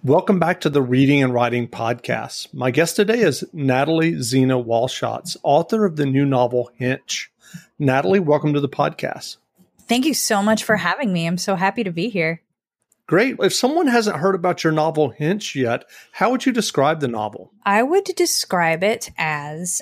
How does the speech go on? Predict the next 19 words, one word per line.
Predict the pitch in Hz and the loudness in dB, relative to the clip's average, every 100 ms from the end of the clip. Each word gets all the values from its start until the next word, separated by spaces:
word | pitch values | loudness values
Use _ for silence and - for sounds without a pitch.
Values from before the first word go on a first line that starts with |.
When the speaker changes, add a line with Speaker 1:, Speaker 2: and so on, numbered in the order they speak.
| - | -6
Speaker 2:
it's | 180 | -6
a | 190 | -4
story | - 196 208 | 0 2 2
of | 170 - 180 | 2 0 0
a | |
hench | 190 - 370 - | 0 0 -2 -2
woman, | 170 160 - 98 165 | -4 -4 -4 -6 -6
as | - 165 175 | -2 -2 -2
in | 175 175 180 | -2 0 0
one | 170 170 | 0 0
of | 170 170 | 0 -2
the | 160 165 165 160 156 | -4 -4 -2 -2 -4
often | - 156 175 185 | -2 -2 0 0
downtrodden | 170 156 165 - 151 165 180 | 2 0 -2 -2 0 0 -2
and | - 160 165 | -2 -2 -2
disposable | 165 - - 165 170 170 170 175 196 269 | -4 -6 0 0 2 2 2 4 4 2
employees | 175 170 - 170 165 170 175 175 | -2 -6 -2 0 0 -2 -4 -4
of | 180 | -4
supervillains. | - - 175 170 160 156 160 208 302 - | -4 -4 -4 -4 -2 -2 -2 -6 -8 -8